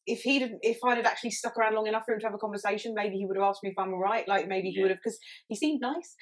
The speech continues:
Speaker 2: <laughs>
Speaker 1: but, but he was just there.
Speaker 2: Yeah.
Speaker 1: And I think that's what this, I found, the
Speaker 2: Mm.
Speaker 1: course kind of showed.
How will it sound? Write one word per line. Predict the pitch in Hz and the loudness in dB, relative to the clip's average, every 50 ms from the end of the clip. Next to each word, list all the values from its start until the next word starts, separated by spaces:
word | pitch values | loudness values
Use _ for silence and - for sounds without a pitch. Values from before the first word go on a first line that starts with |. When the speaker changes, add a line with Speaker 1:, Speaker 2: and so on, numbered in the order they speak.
| - - - - - - | -12 -12 -12 -6 8 12
Speaker 2:
<laughs> | |
Speaker 1:
but, | 254 254 - 139 147 - - - - - - - | 12 12 12 10 6 2 0 0 -2 -2 0 2
but | 254 - | 2 2
he | 233 262 269 | 4 4 2
was | 254 277 240 - | 2 2 0 0
just | 269 254 - - | -2 -4 -2 -2
there. | 226 247 262 254 214 - - - - _ _ | 0 2 2 2 2 0 -2 -6 -10 _ _
Speaker 2:
Yeah. | 110 107 107 101 - - - _ _ _ _ | -8 -6 -4 -4 -6 -8 -12 _ _ _ _
Speaker 1:
And | - 214 226 | -6 -6 -6
I | 226 | -4
think | - - 247 214 - - _ _ _ 180 | -2 -2 -4 -4 -4 -8 _ _ _ 2
that's | - 233 226 - - - - | 6 6 6 6 4 -2 -2
what | 240 240 220 - 190 | 2 2 2 2 2
this, | 190 190 185 180 - - - - - - _ _ _ _ _ _ _ _ _ _ - | 2 0 0 0 -4 -8 -10 -10 -12 -14 _ _ _ _ _ _ _ _ _ _ 4
I | 208 214 220 | 4 4 4
found, | 214 - - 165 - - - 190 196 190 - - | 2 0 -4 -6 -6 -8 -8 -8 -10 -10 -8 -2
the | 196 196 185 185 | 0 2 2 2
Speaker 2:
Mm. | 175 | 0
Speaker 1:
course | - - - 196 190 185 180 185 - | -2 2 4 4 4 4 0 -4 -8
kind | - - 190 185 175 | -8 -6 -4 -4 -4
of | 175 - | -4 -4
showed. | - 226 208 180 | -4 -4 -4 -4